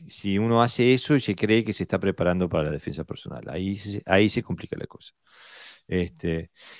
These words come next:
y, y tanto ese tipo de karate como lo que nosotros decimos karate funcional, los dos pueden tener, ser grandes vehículos del do.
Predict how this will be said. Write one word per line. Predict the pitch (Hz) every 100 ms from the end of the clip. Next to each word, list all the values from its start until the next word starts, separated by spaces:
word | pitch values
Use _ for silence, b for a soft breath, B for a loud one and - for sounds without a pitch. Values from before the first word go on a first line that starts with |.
| B
y, | 104 107 135 -
y | 117 113
tanto | - 147 160 160 165 131 -
ese | 131 - 131
tipo | 123 - 104
de |
karate | 92 92 80 - 82
como | - 87 87
lo | 85
que | 87
nosotros | 85 - - 101
decimos | 95 98 85
karate | 90 90
funcional, | 85 87 92 127 127 b b b
los | 90 101 98
dos | 156 135
pueden | - 95 92
tener, | - - 98 101 95
ser | - 107 101
grandes | 92 107 123 123 98
vehículos | 98 - 92 82
del | 80
do. | 76 60